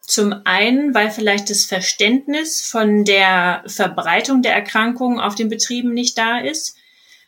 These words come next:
von den verschiedenen Stämmen, die es überhaupt gibt. Und manchmal ist dazu gekommen ist, dass auf den Betrieben die Situation einfach so ist und kein Moment da ist, wo frischer Wind da ist und man sagt, „Ich habe eine neue Idee, ich pack das an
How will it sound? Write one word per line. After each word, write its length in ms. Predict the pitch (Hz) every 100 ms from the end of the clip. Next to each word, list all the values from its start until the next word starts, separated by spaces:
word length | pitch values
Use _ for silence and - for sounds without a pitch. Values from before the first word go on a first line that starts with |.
| -
von 220 | 220 214
den 140 | 214
verschiedenen 520 | 208 208 226 208 190
Stämmen, 440 | 196 - 202 233 240
die 100 | 208
es 100 | 196
überhaupt 500 | 185 190 185 185 -
gibt. 440 | 226 311 - - - _ _
Und 680 | 220 240 277 330 339 - - _ _ _ _
manchmal 840 | 214 208 214 262 - 254 254 254
ist 340 | - 208 - -
dazu 440 | 214 208 202 220
gekommen 500 | 208 208 220 233 247
ist, 200 | 240 240
dass 160 | 220 208
auf 180 | 208 226
den 140 | 240
Betrieben 480 | 220 214 226 226 226
die 120 | 214
Situation 580 | 208 214 208 208 220 226
einfach 320 | 196 202 208
so 140 | - 202
ist 420 | - 277 - - - - _ _ -
und 340 | 220 220 220 - - _ _ - -
kein 600 | - 214 226 226 220 214 -
Moment 440 | 208 214 226 240
da 120 | 214
ist, 200 | 208 208
wo 80 | 214
frischer 400 | 208 233 226 214
Wind 220 | 233 226
da 120 | 208
ist 120 | 214 214
und 80 |
man 140 | 202 202
sagt, 200 | 202 202
„Ich 100 | 202
habe 140 | 214
eine 100 | 214
neue 200 | 196 196
Idee, 380 | 180 - 226 269
ich 220 | - -
pack 180 | 220 214
das 160 | 190 185
an 380 | - 214 277